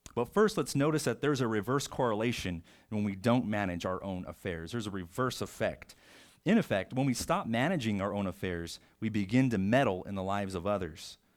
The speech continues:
We talk about their work et-, work ethic, or we think about it, their relationships with God, or relationship with God,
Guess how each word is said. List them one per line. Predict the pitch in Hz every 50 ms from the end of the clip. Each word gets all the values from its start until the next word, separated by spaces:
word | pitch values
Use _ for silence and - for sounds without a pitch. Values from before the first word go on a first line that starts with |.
| _ _ _ _ _ _ _ _ _ -
We | 101 98
talk | - - 107 98 - -
about | 92 90 87 - 80
their | 101 110 151
work | 165 117 104 98 - -
et-, | 80 69 -
work | 90 107 110 - -
ethic, | 85 80 - - 73 67 - - - -
or | 92
we | 92 90
think | - - 180 220 -
about | - - 64 65
it, | - - _ _ _ _ _ _ _ _ _
their | 90 90 101 117 135 151
relationships | 139 131 110 107 101 92 - - 92 85 - - - 85 76 - - - - -
with | 87 85 82
God, | 87 85 78 71 71 65 65 - _ _ _ _ _ _ _ _ _ _ _ _ _ _
or | - 98
relationship | 90 90 92 98 101 - 95 87 - 87 - -
with | 78 76
God, | - 78 76 76 80